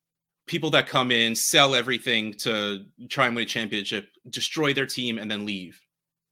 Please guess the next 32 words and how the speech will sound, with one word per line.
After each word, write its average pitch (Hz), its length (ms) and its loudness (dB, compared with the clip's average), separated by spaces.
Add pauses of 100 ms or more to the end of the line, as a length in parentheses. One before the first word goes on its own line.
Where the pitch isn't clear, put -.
(140)
My 113 160 2
response 135 540 -2
to 151 60 -6
that 156 180 2
was, 165 400 -6 (840)
"Good. 120 320 -2 (480)
Let 113 220 -2
them 107 180 -2
leave. 107 440 -8
I 101 80 -4
don't 104 320 -4
want 104 200 -6
them 101 160 -4
in 98 100 -4
my 98 140 -4
league." 95 340 -10 (1400)
Every 180 260 2
single 208 360 0
prop-, 160 320 -2
like, 160 120 0
this 185 160 -2
is 202 120 -4
the 202 100 0
same, 175 460 0
exact 156 520 2
same 156 200 -2
conversation 139 580 -2
as 113 100 -4
a 127 60 -6
trade 185 260 0
deadline 98 320 -4
conversation. - 720 -10